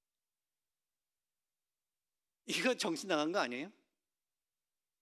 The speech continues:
지금 방-, 지금 찾아온 이, 이, 이 사람들은 가만히 내버려 두고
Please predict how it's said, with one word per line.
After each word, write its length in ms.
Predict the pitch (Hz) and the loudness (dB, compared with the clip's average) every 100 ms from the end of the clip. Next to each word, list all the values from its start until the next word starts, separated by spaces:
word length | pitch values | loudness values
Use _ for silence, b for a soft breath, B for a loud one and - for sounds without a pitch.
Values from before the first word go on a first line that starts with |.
| _ _ _ _ _ _ - | _ _ _ _ _ _ -2
지금 160 | 226 240 | 0 2
방-, 260 | 185 214 - | -2 -4 0
지금 500 | 208 214 180 - - | 0 0 -4 -10 -10
찾아온 440 | - 254 240 180 | -4 0 0 0
이, 100 | 180 - - 202 | -2 -8 -20 -14
이, 320 | 208 220 190 | -12 -10 -6
이 40 | |
사람들은 520 | 185 190 180 175 175 185 | -4 -2 -2 -2 -6 -6
가만히 420 | - 143 151 165 | -6 -4 -2 -2
내버려 320 | 123 135 147 | -2 0 -2
두고 600 | 143 110 113 113 131 101 | -2 -8 -4 -4 -4 -8